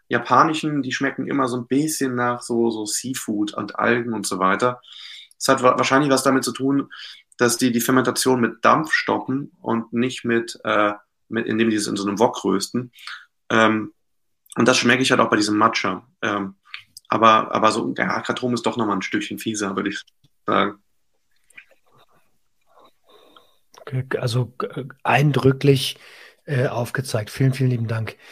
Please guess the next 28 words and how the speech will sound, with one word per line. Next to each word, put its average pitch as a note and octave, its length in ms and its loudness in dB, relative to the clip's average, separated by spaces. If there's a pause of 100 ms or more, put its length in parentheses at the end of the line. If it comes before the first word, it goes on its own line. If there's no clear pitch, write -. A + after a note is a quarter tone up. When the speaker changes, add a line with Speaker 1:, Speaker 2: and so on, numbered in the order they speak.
(240)
Speaker 2:
Ihr D#3 80 -2
Lieben, D3+ 340 4 (460)
an C#3 200 2
der D3+ 120 8
Stelle D#3 240 8
möchte D3 240 4
ich - 120 0
nochmal, C3+ 640 6
ähm, B2 500 2 (400)
äh, C3+ 100 -2
ein A#2 160 -2
bisschen B2 240 2
Werbung C3 240 0
machen. D#3 320 -2 (500)
Unten E3 520 6
in D3+ 80 8
der C3+ 140 8
Videobeschreibung D3 760 2
findet D3 480 0
ihr, C3+ 500 2 (600)
ähm, A#2+ 560 2 (240)
den C3 100 10
Link C3+ 460 4 (260)
zum B2+ 640 4
Buch D3+ 220 2
von C#3 240 4
Dirk D3+ 300 2
über C#3 200 -4